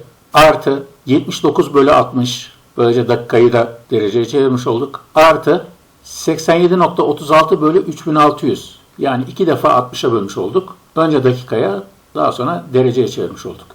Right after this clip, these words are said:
Üç bin altı yüze bölersek derece biriminden ifade etmiş oluruz saniyeyi. Ve eşittire bastığım zaman üç yüz elli sekiz nokta otuz dört sıfır dokuz derece olarak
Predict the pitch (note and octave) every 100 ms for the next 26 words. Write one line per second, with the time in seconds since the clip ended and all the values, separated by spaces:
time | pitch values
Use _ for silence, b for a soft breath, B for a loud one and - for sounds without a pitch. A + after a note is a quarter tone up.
0 | - B2 - C3 B2+ B2+ A2+ A#2 B2 C3+
1 | - E3 - - _ A#2+ A2 C3+ C3+ C#3
2 | B2+ G#2 G2+ C3+ F3 - - - B2 B2
3 | C3 B2 - C3 G#2+ - - F#2 E2+ F#2
4 | F#3 - _ _ _ _ _ F3 F#3+ -
5 | - D#3+ - - F#3+ F3 E3 - F#3 B2
6 | C3+ - - _ _ F3+ F3 F3 D#3 -
7 | D3 D#3+ - D3+ - G3 D#3+ A#2+ D3 D3+
8 | C3+ B2 - - _ - D3 E3 D3 F#3
9 | F#3 - F3 F3+ C#3+ C#3 E3+ C3 C3 D#3
10 | D3+ E3 A2+ A#2+ - -